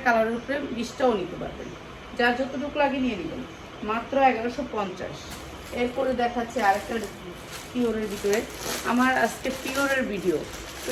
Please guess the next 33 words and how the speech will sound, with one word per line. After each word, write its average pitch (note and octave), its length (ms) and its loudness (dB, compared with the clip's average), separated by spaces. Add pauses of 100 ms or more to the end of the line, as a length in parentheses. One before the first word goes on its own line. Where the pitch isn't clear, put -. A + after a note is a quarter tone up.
(140)
সবাই C4 220 6 (180)
ভালো A3 160 6 (120)
থাকবেন। A#3+ 340 2 (520)
আর G#3 100 6 (200)
আমার A#3+ 280 8 (320)
এই B3+ 80 6 (120)
ভিডিওটা B3 380 4
কিন্তু A3+ 140 2 (100)
সবাই G3+ 180 4 (120)
শেয়ার F3+ 300 2
করতে E3+ 220 -2
হবে, E3 180 4
কেন F3 100 6 (180)
এটাতে G3+ 260 -2
আমি F3+ 180 2
অনেক G#3 120 -4 (300)
কম C4+ 220 6 (120)
দামে A3+ 280 2
জর্জেটগুলো F3 580 4
দিব। E3+ 120 6 (560)
এটা A3+ 140 2 (120)
পিওরের C#4 500 6
উপরে, F#3+ 240 2 (320)
এটাকে G3 400 2 (300)
কি - 100 -10 (100)
কাপড়টা A3 420 0
জানি G#3+ 140 0 (140)
বলে, A3 200 4 (540)
আচ্ছা F3 200 -6
আমার F3+ 220 2
নামটা F#3+ 260 0 (100)
মনে G3+ 260 2
নেই। F3+ 120 2